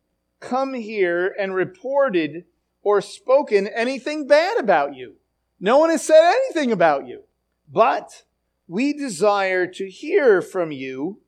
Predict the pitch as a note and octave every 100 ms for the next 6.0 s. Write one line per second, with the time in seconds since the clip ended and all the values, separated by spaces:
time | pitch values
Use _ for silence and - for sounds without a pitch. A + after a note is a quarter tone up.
0 | _ _ _ - G3 D4+ C#4+ D4+ G3 B3+
1 | F#4 F4 E3 A2+ - _ _ _ _ _
2 | A#3 A3 G#3 G3+ G#3 G3 - C#4+ D#4+ D#4+
3 | B3 G3 A3 A3+ - D4+ C#4 F3 - _
4 | _ _ _ _ - G#3+ G3+ D3+ A3 B3+
5 | D#4 E4+ E4 B3+ F#3 C3+ D#3+ - -